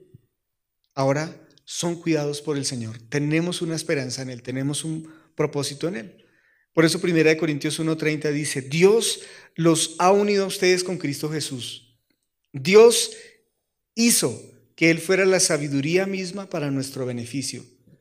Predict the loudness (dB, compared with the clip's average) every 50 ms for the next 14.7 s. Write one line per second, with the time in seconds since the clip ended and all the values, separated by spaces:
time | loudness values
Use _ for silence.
0 | _ _ _ _ _ _ _ _ _ _ -2 0 0 0 2 2 2 2 0 -4
1 | -4 -4 -4 -2 -4 -4 -6 -6 -6 -6 -8 -8 -6 -6 -4 -4 -6 -4 -4 -4
2 | -2 -2 -4 -4 -4 -4 -2 -2 -2 -2 -2 -4 -6 -6 -6 -8 -8 -10 -10 -12
3 | -10 -8 -6 -4 -2 -2 -2 -2 -4 -4 -4 -2 -2 -2 -4 -6 -8 -10 -10 -14
4 | -14 -16 _ _ _ -20 _ _ _ _ _ _ 0 2 2 2 2 0 0 -2
5 | 0 0 2 2 2 0 0 0 -2 -4 -2 -2 -2 -2 -2 0 0 0 0 0
6 | -2 -2 -2 -4 -6 -8 -12 -18 -20 _ _ _ _ _ _ _ _ _ 2 2
7 | 2 0 -2 -2 -4 -4 -4 -4 -4 -4 -4 -4 -6 -6 -6 -8 -14 _ _ _
8 | _ _ -8 -6 -4 -4 -2 -4 -6 -8 -8 -8 -8 -6 -6 -6 -6 -8 -10 -10
9 | -8 -8 -6 -6 -8 -4 -4 -4 -4 -4 -6 -8 -8 -4 -4 -2 -2 -2 -4 -6
10 | -8 -8 -6 -6 -4 -6 -6 -6 -6 -8 -10 -10 -8 -8 -8 -8 -6 -8 -8 -8
11 | -8 -8 -8 -8 -8 -8 -10 -12 -12 -14 -16 -18 -20 _ _ _ _ _ _ _
12 | _ _ _ _ _ _ -2 -2 -2 0 -2 -2 -2 -2 -2 -2 -2 -2 0 2
13 | 2 4 4 2 2 -2 -4 -6 -6 -2 -2 -2 -2 -2 -4 -4 -4 -4 -6 -6
14 | -6 -6 -6 -6 -6 -8 -10 -10 -12 -14 -16 -16 -18